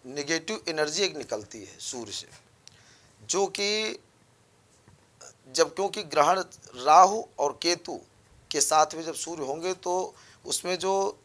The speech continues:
तरंगे निकलेंगी वो थोड़ी negative तरंगे होंगी और वो हम सभी के लिए, पूरी पृथ्वी के लिए प्रभावशाली होती हैं।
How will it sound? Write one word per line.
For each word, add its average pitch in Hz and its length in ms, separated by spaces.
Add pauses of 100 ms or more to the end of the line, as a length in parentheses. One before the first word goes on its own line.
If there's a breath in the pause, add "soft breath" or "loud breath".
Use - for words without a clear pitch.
(880)
तरंगे 170 380
निकलेंगी 120 600 (440)
वो 190 120
थोड़ी 165 400
negative 139 520 (100)
तरंगे 107 280
होंगी 101 400 (340 soft breath)
और 135 80
वो 175 140
हम 156 220
सभी 147 360
के 175 180
लिए, 151 140
पूरी 147 280
पृथ्वी 151 420
के 131 180
लिए 120 220 (760 soft breath)
प्रभावशाली 113 580
होती - 300
हैं। - 240